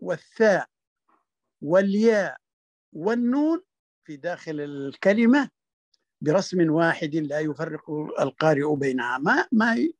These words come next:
ما يثار في أن العرب يعني لهم فراسة ويستطيعون أن يعرفوا الكتابة من غير نقد، وأن، آه، دخول الأعاجم وشيوع اللحن هو الذي ألجأهم فيما بعد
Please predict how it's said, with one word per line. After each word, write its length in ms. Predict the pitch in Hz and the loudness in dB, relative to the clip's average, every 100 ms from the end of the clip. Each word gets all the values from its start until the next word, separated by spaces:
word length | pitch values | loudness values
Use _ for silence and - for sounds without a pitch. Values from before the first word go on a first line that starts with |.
| - | -6
ما 140 | 175 | -2
يثار 420 | 170 - 254 190 - _ _ _ _ _ | 0 2 2 2 -2 _ _ _ _ _
في 200 | 143 - | -10 -6
أن 200 | 175 160 | -6 -6
العرب 720 | 143 135 175 165 147 139 135 _ _ _ _ _ _ _ - - | -6 -4 -2 -2 -4 -8 -10 _ _ _ _ _ _ _ -20 -12
يعني 300 | - 143 143 | -8 -6 -4
لهم 260 | 151 156 147 | -2 -2 -2
فراسة 600 | - 143 160 147 139 135 _ _ - | -4 -4 -4 -4 -8 -8 _ _ -12
ويستطيعون 580 | 131 - - 151 147 147 | -12 -12 -8 -2 0 2
أن 120 | 147 | 2
يعرفوا 540 | 156 139 143 123 143 160 | 2 2 0 -4 -6 -6
الكتابة 640 | 143 - 151 170 156 139 139 _ _ _ | -10 -10 -2 2 2 2 -4 _ _ _
من 120 | 165 147 | 0 2
غير 260 | 170 151 | 4 4
نقد، 280 | 165 - - | 2 0 -2
وأن، 640 | 151 147 165 156 156 147 - _ _ _ _ _ _ _ - | -2 0 -2 -2 -4 -6 -10 _ _ _ _ _ _ _ -12
آه، 220 | 147 143 - - | -8 -8 -10 -8
دخول 440 | 160 143 147 247 | -4 -2 4 6
الأعاجم 840 | 254 214 170 156 151 120 127 135 143 | 6 4 4 4 2 0 -10 -8 -4
وشيوع 600 | 160 156 160 - 226 196 | -2 -2 -4 0 2 2
اللحن 300 | 220 202 196 | 2 0 2
هو 160 | 240 | 4
الذي 600 | 254 214 208 190 202 220 | 2 2 -6 -6 -8 -6
ألجأهم 600 | 214 170 185 185 170 175 | -6 -4 -4 -4 -6 -8
فيما 280 | 170 160 160 | -8 -10 -8
بعد 280 | 147 190 131 | -2 0 -2